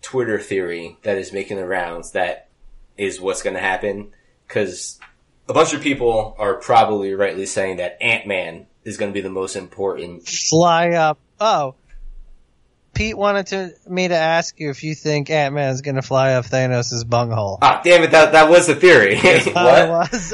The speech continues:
Speaker 2: Okay.
Speaker 1: That Ant-Man is gonna get really tiny, possibly go quantum or subatomic or whatever.
Speaker 3: And go up his butt?
Speaker 1: And go up his butt,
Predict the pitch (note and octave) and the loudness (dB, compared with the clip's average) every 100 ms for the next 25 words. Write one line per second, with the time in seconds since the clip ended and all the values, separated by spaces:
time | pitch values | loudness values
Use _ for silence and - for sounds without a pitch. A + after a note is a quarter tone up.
0 | G3 F3+ F3+ C#3+ B2 _ - B2+ B2+ C#3+ | -8 -8 -12 -12 -14 _ -4 -2 2 2
1 | D3+ D3 D3+ C#3 C3+ B2 B2 A#2+ G#2+ G#2+ | 4 4 2 2 2 4 4 4 0 0
2 | B2 C#3+ C#3 A#2 G2+ G2 G2 - A2 C3+ | 2 2 0 0 0 0 -4 0 0 0
3 | C3+ B2+ B2 G#2+ - A#2 G#2 G2+ F#2+ F2 | -6 -2 0 -2 -2 2 2 0 -4 -6
4 | E2 _ _ - - G#2 - A2 G#2 A2+ | -10 _ _ -16 -4 -2 0 0 2 0
5 | G2 F2+ F#2+ F#2 F2+ F2+ F2 F2 - - | 0 -2 -4 -4 -2 -2 -2 -4 -6 -10
6 | - - - - - - A#2 G#2+ G2+ B2+ | -10 0 0 0 -6 -6 -2 -2 -2 -4
7 | G#2 - A#2 G#2+ - | 0 6 6 6 0